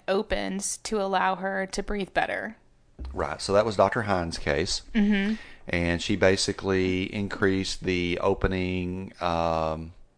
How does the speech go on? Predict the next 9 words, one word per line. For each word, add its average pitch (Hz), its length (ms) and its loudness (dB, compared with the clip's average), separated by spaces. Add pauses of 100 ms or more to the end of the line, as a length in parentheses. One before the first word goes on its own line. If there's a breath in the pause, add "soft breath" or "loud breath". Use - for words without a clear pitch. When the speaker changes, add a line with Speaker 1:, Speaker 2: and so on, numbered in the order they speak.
(600)
Speaker 2:
of 95 100 4
the 110 100 4
nares 85 600 -2 (360)
at - 120 -6
the - 80 -6
tip - 180 -4
of 104 80 0
the 110 80 -2
nose 85 500 2